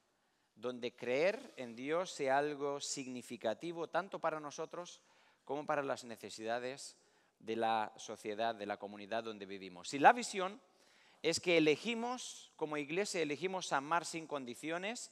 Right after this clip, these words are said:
¿con qué propósito? En una comunidad diversa, en cuanto uno está predicando aquí, enseguida se da cuenta que somos una comunidad muy diversa, sobre todo cuando,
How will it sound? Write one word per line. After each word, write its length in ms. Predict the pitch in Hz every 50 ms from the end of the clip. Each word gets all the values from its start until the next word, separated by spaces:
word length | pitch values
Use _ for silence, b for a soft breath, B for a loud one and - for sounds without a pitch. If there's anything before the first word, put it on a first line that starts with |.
| B B B B B
¿con 180 | B 135 139 135
qué 120 | - 170
propósito? 640 | - 160 143 123 156 135 - - 101 85 92 80 - _ _ _ _ _ b b b b b b b b b b b _ _ _ _ _ _ _ _ _ -
En 160 | 139 147 156
una 260 | 170 185 196 196 190
comunidad 520 | - 185 175 170 165 165 160 151 165 190 180
diversa, 680 | 156 151 135 127 175 202 190 - 190 185 214 233 233 - _ _ _ _ _ _ _ _ _ _ _ _ _ _ _ _ _ _ _ _ _ _ _ _ _ _ _ _ _ _
en 140 | - 120 120
cuanto 300 | 110 123 120 113 123 123
uno 180 | 131 143 143 139
está 240 | 120 - - 123
predicando 480 | - 123 117 107 104 - 120 117 113 107
aquí, 340 | 98 92 113 131 147 165 165 _ _ _ _ _ _ _ b b b b b -
enseguida 400 | 110 - - 117 120 131 139 131
se 100 | 127 120
da 120 | 117 120
cuenta 280 | - 123 123 131 127 113
que 100 | 110 -
somos 260 | 120 117 120 110 -
una 140 | 120 107 104
comunidad 380 | - 104 104 104 104 104 110
muy 140 | 113 117 110
diversa, 380 | 110 110 101 110 113 120 127 120
sobre 240 | 120 104 101 101
todo 200 | 98 113 120 113
cuando, 340 | 107 107 104 101 95 92 -